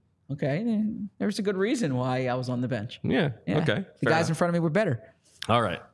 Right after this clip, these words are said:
Speaker 2: Uh, that'll do it for this episode of the P H L Y Eagles podcast. We got Coach sitting, uh, crisscross applesauce on the floor there. He's gotta get up and get out of here. So,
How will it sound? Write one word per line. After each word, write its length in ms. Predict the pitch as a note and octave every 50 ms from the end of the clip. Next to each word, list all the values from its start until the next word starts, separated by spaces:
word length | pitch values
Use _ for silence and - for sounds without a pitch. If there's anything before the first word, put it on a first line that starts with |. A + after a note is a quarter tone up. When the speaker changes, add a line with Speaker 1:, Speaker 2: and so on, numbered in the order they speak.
| _ -
Speaker 2:
Uh, 380 | A2 A2 A2 A2 A2 A2 A2 G#2+
that'll 240 | A2+ C3+ D3 C#3+
do 160 | B2 A#2+ A2+ F#2+
it 120 | E2+ -
for 320 | - - G#2+ G2+ G2 F#2+ F#2+
this 180 | G2 F#2+ -
episode 380 | G#2+ F#2+ F2+ F#2+ - G2+ G2 F#2+
of 40 | F#2+
the 60 | G2
P 200 | F#2 - G2+ G#2
H 160 | G2 G2 - A2
L 100 | G2+ G2+
Y 300 | G2+ G2+ G2 G2 G2+ G2 - - - - - _ _ -
Eagles 360 | B2+ C3 C3 B2+ B2+ A#2+ -
podcast. 640 | - - C3 B2 B2 B2+ A#2+ - B2+ B2 A#2+ A2+ -
We 60 | B2
got 220 | A#2 A2+ G#2 G2+ -
Coach 260 | - B2 A#2+ A#2 -
sitting, 460 | - B2+ A2+ A2+ A#2 A2+ G#2+ A2 - - _ _ _ _ -
uh, 360 | G#2 G#2 G#2 G#2 G#2 G#2 G#2
crisscross 520 | G2+ - - C3 A#2+ - - B2+ A#2 A2 -
applesauce 580 | B2 A#2+ A2+ - A#2 - - A#2+ A2+ A2+ G#2+
on 80 | A2+ A2
the 60 | G2+
floor 260 | - - A#2+ A2+ A2+ A2+
there. 180 | A2+ A2+ A2
He's 160 | G#2 A2+ G#2+ G2+
gotta 160 | A#2 G#2+ G#2+
get 160 | G2 A2+ G#2+
up 160 | G#2+ G#2 -
and 100 | G#2+ G#2+
get 100 | G2 G#2+ G#2
out 140 | G#2 G2 G2
of 60 | F#2+
here. 180 | G#2 G2+ G2+
So, 380 | F#2+ - - G2+ G2 G2+ G2 -